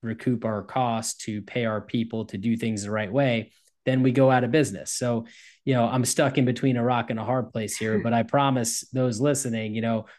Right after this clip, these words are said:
Speaker 1: my goal is to help, and, and it's not just to make money. And, and I really think that, you know, there, I'm on that path to succeed on that.
Speaker 2: Yeah. And I think,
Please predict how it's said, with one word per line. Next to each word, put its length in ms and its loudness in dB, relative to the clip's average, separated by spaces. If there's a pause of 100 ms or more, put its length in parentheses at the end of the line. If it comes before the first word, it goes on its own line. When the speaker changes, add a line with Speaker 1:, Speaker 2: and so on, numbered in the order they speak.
(100)
Speaker 1:
my 140 2
goal 320 6
is 240 4
to 120 -4
help, 340 0
and, 260 -4
and 140 -6
it's 260 -6
not 260 -2
just 260 -6
to 80 -4
make 260 -2
money. 300 0
And, 220 -4
and 140 -6
I 40 -4
really 360 0
think 300 -4
that, 340 -2
you 60 -6
know, 260 -6
there, 400 -4
I'm 180 0
on 180 2
that 200 -2
path 440 -4
to 200 -6
succeed 420 -6
on 160 -10
that. 200 -18 (360)
Speaker 2:
Yeah. 320 4
And 80 6
I 120 8
think, 340 6